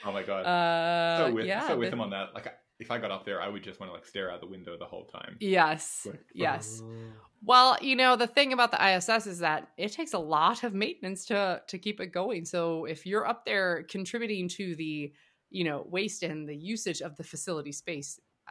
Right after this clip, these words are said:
Speaker 2: it would make sense that you
Speaker 1: Mm-hmm.
Speaker 2: also have to be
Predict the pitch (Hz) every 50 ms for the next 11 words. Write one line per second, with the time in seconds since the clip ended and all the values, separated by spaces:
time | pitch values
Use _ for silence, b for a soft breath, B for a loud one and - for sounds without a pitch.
0 | - - - 214 196 208 180 185 185 175 - - - 175 165 151 - - - -
1 | - - 151 156 - 214 190 175 185 156 - - - 180 165 151 151 143 156 165
2 | 160 151 151 -